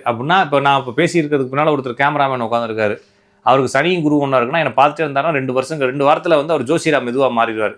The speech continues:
நான் என்னோட வீடியோ பார்த்து. ஓகேங்களா? அது மாதிரி இந்த சனியும் குருவும் சேர்ந்துருந்துச்சுன்னா மெது மெதுவா, மெது மெதுவா பார்க்கக்கூடிய, இப்ப என்னன்னா இந்த கண்ணாடி மாதிரி அப்படின்னு வச்சுக்கோங்களேன், எல்லா இடத்துக்கும் பொருந்தி போகிற மாதிரி ஒரு தன்மையை பெற்றது சனியும் குருவும்.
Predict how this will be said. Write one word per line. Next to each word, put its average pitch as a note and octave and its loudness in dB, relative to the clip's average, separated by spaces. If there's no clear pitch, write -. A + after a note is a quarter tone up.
நான் A#2+ -2
என்னோட B2 -4
வீடியோ C3 2
பார்த்து. G2+ -8
ஓகேங்களா? A#2+ -2
அது A2+ -4
மாதிரி D3 2
இந்த D#3+ 0
சனியும் F3+ 2
குருவும் D3+ 0
சேர்ந்துருந்துச்சுன்னா A#2+ -8
மெது F3+ 2
மெதுவா, E3+ 6
மெது C#3 -4
மெதுவா C3 0
பார்க்கக்கூடிய, D#3 2
இப்ப C3+ -2
என்னன்னா F#3+ 4
இந்த C3+ -4
கண்ணாடி A#3 4
மாதிரி F3+ 2
அப்படின்னு C#3 -4
வச்சுக்கோங்களேன், G#2 -8
எல்லா G3+ 4
இடத்துக்கும் G#3 -2
பொருந்தி F3+ 0
போகிற C#3+ 2
மாதிரி D3+ 2
ஒரு A#2 0
தன்மையை B2 -4
பெற்றது A2+ -6
சனியும் A#2 -4
குருவும். G2 -12